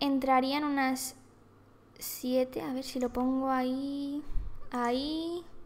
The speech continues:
No, lo he intentado, chicos, lo hemos intentado, pero me temo que, que no. Vamos a quitar esto, entonces. Claro, esto queda muy des-, desigual. A ver, ¿y si pongo eso ahí?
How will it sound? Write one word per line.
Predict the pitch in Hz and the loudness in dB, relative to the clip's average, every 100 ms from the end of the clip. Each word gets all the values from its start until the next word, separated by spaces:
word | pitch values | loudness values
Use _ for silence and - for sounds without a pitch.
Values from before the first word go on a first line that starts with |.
| - - - - - | -16 -18 -20 -20 -6
No, | 240 220 208 | 0 2 2
lo | - 247 | 2 4
he | 269 | 4
intentado, | 302 285 254 233 226 220 | 6 6 6 4 4 4
chicos, | 220 247 226 | 2 -2 0
lo | 220 226 | 2 4
hemos | 254 285 294 | 4 2 0
intentado, | 262 247 240 240 269 294 | 2 2 4 6 6 6
pero | 269 262 269 | 2 2 2
me | 262 | 0
temo | 240 254 262 | 0 2 0
que, | 262 254 247 254 - - - - | 0 2 4 2 -4 -14 -14 -2
que | 254 | 2
no. | 240 233 285 381 - - - - | 4 4 4 2 -6 -16 -12 -2
Vamos | 254 262 | 0 0
a | |
quitar | 254 240 247 247 | -2 0 2 4
esto, | 262 294 - - - 302 302 | 2 0 -4 -10 -2 2 4
entonces. | 302 262 254 269 320 339 - 302 330 480 - - - - - - - - - - | 4 2 2 2 2 -2 -2 0 2 0 -4 -2 0 2 0 -4 -10 -14 -14 -4
Claro, | 240 285 | 2 4
esto | 285 262 | 2 0
queda | 262 381 | 2 2
muy | 359 339 | 4 0
des-, | 311 294 - - - - | 0 -2 -4 -10 -16 -6
desigual. | 240 233 220 214 214 262 247 208 - - - - - - - - - - - - - - - | -4 -4 -6 -2 0 0 -2 -6 -12 -20 -20 -20 -20 -20 -20 -20 -20 -20 -20 -20 -20 -14 -6
A | 233 | -4
ver, | 226 240 | -2 -4
¿y | |
si | 247 - | -4 -10
pongo | - 240 240 254 | -2 0 2 2
eso | 262 - 247 | 0 -2 -2
ahí? | 233 247 311 | 0 -2 -4